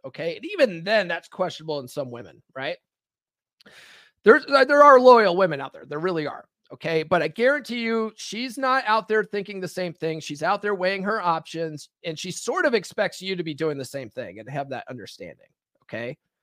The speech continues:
And you not doing that, like I said before, it only benefits her to keep you on the back burner as an option when all of these other plates that she's spinning, uh, are falling off. She's like, "Ah, well, I got good old reliable Ethan over here." I'm just fucking with you, Ethan. <laughs> "I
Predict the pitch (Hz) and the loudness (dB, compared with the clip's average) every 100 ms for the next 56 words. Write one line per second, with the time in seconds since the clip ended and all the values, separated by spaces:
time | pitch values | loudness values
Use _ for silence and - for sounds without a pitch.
0 | _ _ 160 175 277 233 165 165 190 208 | _ _ 0 4 4 2 4 8 10 10
1 | 220 240 233 233 220 185 190 185 208 190 | 6 6 6 6 6 4 4 0 -2 -4
2 | 185 240 226 165 190 180 202 202 208 202 | 2 4 6 4 0 2 2 2 -2 -4
3 | - 233 220 202 185 175 - 196 196 208 | 0 4 4 4 -2 -14 -12 -10 0 0
4 | 196 170 202 - 196 180 175 156 165 196 | 2 0 0 0 -2 0 0 -2 0 0
5 | 190 165 156 160 170 160 170 165 175 165 | 0 -4 -4 0 0 0 -2 -2 -2 -4
6 | - 175 170 - - - 320 - - 170 | 0 0 0 -6 -6 -4 -4 -4 -4 -2
7 | 147 143 139 - _ _ _ _ 151 147 | -2 -6 -8 -18 _ _ _ _ -6 -4
8 | 135 _ _ _ 160 139 160 143 139 131 | -6 _ _ _ -4 -2 -4 -4 -4 -6
9 | 127 180 208 349 440 370 214 214 - _ | -6 -8 -12 -10 0 2 6 4 4 _
10 | _ _ - 262 240 233 277 262 247 233 | _ _ 4 8 8 8 10 12 12 8
11 | 240 247 240 226 226 226 269 - 220 185 | 8 8 6 6 6 4 -2 -2 0 0
12 | 180 175 180 165 170 180 147 - 147 110 | 0 2 2 2 2 2 0 -8 -10 -10
13 | 127 76 120 - _ _ - - 143 - | -14 -16 -18 -20 _ _ -4 -2 -2 -4
14 | _ _ - | _ _ 0